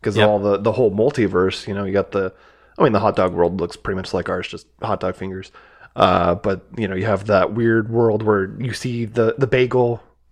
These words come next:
Speaker 1: with everything on it
Speaker 2: Mm-hmm.
Speaker 1: the first time, and just all the, the weirdness. Um, also, Wakanda Forever and, uh, The Menu I would probably put as honorable mentions, but, uh, but I agree with, about Babylon. I think it's going to win.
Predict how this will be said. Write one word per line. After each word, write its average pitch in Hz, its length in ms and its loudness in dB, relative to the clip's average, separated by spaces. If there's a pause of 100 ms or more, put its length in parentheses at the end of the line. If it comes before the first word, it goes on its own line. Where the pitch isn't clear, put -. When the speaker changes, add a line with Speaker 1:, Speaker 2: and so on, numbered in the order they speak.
(100)
Speaker 1:
with 110 140 2
everything 120 340 2
on 107 160 2
it 110 240 -6
Speaker 2:
Mm-hmm. 101 480 -8
Speaker 1:
the 120 100 4
first 113 240 0
time, 107 440 2
and 92 200 -10 (420)
just 107 140 -4
all 113 220 2
the, 101 260 4
the 98 100 0
weirdness. 95 760 -2
Um, 95 480 0 (640)
also, 135 480 2 (200)
Wakanda 113 360 2
Forever 95 400 4
and, 92 420 -8
uh, 92 240 -6
The 95 160 -4
Menu 95 340 -4
I 92 60 -4
would 92 180 -8
probably 98 260 -4
put 92 180 -4
as 92 180 -6 (140)
honorable 95 340 -2
mentions, 92 500 -12
but, - 240 -18 (840)
uh, 101 640 4
but 139 180 2
I 131 40 4
agree 127 220 2
with, 117 180 2
about 101 280 0
Babylon. 92 320 2
I 92 100 0
think 104 260 -2
it's 98 120 -4
going 98 180 2
to 101 60 4
win. 95 340 0